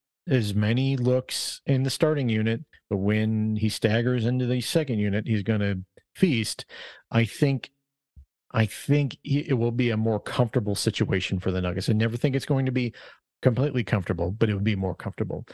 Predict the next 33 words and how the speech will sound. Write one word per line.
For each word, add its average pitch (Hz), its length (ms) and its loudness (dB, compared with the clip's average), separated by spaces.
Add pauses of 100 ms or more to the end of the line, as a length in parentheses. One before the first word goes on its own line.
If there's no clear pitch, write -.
(260)
And 110 140 2
I'm 104 100 0
hoping 117 280 0
that 104 140 0
Mike 95 200 -2
gets 95 220 -2
to - 100 0
that 98 160 -4
point. - 220 -8 (1000)
All 175 100 4
right, 196 140 0
folks, 196 320 -2
thank 180 200 0
you 165 80 2
all 170 60 0
for 165 100 -4
joining 151 240 0
me 160 100 0
on 170 100 0
the 107 60 0
latest 110 420 0
Morecast. 139 580 0
I'll 123 60 4
be 143 100 0
back, 151 400 -2
uh, 147 360 2
in 185 300 2
a 151 40 0
couple 143 260 2
days 123 360 2
with 107 120 -2
another 98 500 0
episode. - 460 -4